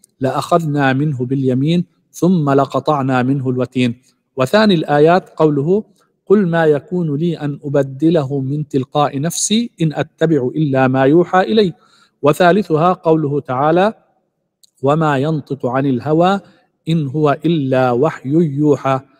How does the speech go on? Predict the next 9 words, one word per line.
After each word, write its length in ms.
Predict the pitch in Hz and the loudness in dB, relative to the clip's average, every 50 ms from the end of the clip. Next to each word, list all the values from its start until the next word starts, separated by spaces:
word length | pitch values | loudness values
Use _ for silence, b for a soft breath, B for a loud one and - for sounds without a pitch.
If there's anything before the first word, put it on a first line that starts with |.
| b b b b | b b b b
فَلَوْ 260 | - 160 185 202 202 | 0 2 4 4 2
أَنَّهُ 600 | 208 - 220 214 202 196 202 202 185 180 147 131 - | 2 0 0 0 0 0 -2 -2 -2 -2 -4 -4 -2
قَرَأَ 260 | - 190 202 185 156 | 0 0 2 2 2
عَقِيبَ 640 | 139 151 139 131 127 139 - - 196 202 190 151 143 | 0 0 -2 0 -2 -4 -4 -4 -4 -2 -2 -2 -2
هَذِهِ 440 | 135 139 165 175 160 143 147 135 | -2 -2 0 -2 -2 -2 -4 -6
الْآيَةِ: 380 | 143 139 - - 160 156 143 131 | -6 -6 -4 -4 -2 -2 -2 -2
"تِلْكَ 340 | 117 - - 196 170 - - | -2 -2 -2 -2 -2 0 2
الْغَرَانِيقُ 840 | 156 151 131 139 147 147 147 147 147 143 147 170 180 165 - - 151 | 2 2 2 2 0 2 2 2 0 0 -2 -2 -4 -4 -2 0 0
العلا"، 460 | 139 135 123 151 175 170 160 160 | 0 2 2 2 2 2 2 0